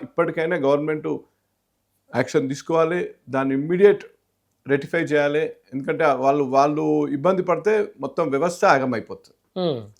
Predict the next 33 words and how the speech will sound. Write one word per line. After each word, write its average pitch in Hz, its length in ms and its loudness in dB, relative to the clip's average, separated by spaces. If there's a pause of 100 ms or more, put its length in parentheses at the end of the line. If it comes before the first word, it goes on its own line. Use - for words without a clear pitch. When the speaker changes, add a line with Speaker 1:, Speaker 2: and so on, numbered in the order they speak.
Speaker 1:
ఇంటర్మీడియట్ 170 440 -2
ఫస్ట్ 156 260 -2
ఇయర్, 175 120 -2
సెకండ్ 165 300 -4
ఇయర్ 139 120 2
భవిష్యత్తు 175 760 0
టర్నింగ్ 165 400 2
పాయింట్ 123 260 0
అక్కడ. 104 200 -12 (360)
Speaker 2:
Hmm. 165 200 -8
Speaker 1:
ఇప్పుడు 113 240 -10
శాలరీస్ 175 460 4
లేకపోతే 175 440 0
లెక్చరర్స్ 160 520 2
ఉండరు. 104 260 -10 (140)
Speaker 2:
Hmm. 151 220 -2 (100)
Speaker 1:
వాళ్ళందరూ 165 420 4
పోయి 180 200 2 (360)
మంచి 151 260 0
ఏదైనా 160 320 2 (320)
పరిపుష్టిగా 165 480 0
ఉన్న 160 180 -2
నారాయణ 147 400 2
కాలేజో, 139 440 2
చైతన్య 147 400 -2
కాలేజీలో 139 480 0
అటువంటి 147 420 0
అంత 135 180 -2 (280)
మంచి 139 260 -4
వాళ్ళు 160 180 0
అక్కడ 127 220 -2
పోతారు. 120 300 -8 (140)
Speaker 2:
Hmm. 151 220 -6